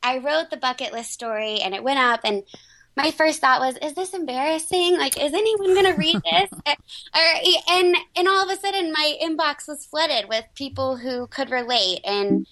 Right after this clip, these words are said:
Speaker 1: knew what it was like to love and lose a dog. And some of the emails I received from people were just so touching and so kind. And it, yeah, it was a really unreal experience.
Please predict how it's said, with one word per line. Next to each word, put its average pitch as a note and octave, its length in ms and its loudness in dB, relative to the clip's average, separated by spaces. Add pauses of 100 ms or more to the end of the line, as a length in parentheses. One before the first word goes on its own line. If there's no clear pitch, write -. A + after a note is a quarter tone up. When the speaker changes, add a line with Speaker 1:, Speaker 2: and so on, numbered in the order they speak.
(320)
Speaker 1:
knew C#4+ 180 2
what D4 140 4
it C4 100 -2
was B3 140 -4
like G#3+ 260 -2
to A#3+ 160 -6
love G#3 500 2
and G3+ 160 -2
lose G#3+ 200 -2
a G#3 80 -4
dog. F3+ 540 0
And G3 320 -2 (440)
some C#4 240 0
of C#4 60 4
the C4+ 80 4
emails A#3 340 2
I G#3 100 4
received G#3+ 400 -2
from G#3 180 -4
people G3+ 420 0
were G3 100 0
just G#3 320 -6
so G#3+ 280 2
touching G3 640 -2
and F3 260 -6 (280)
so A#3 220 -6
kind. G3+ 680 0
And F3+ 440 0
it, G#3+ 320 0
yeah, F#3 360 0
it A#3+ 60 0
was B3+ 160 0
a C4 120 2
really G#3+ 320 4
unreal F#3+ 420 2
experience. F3 580 0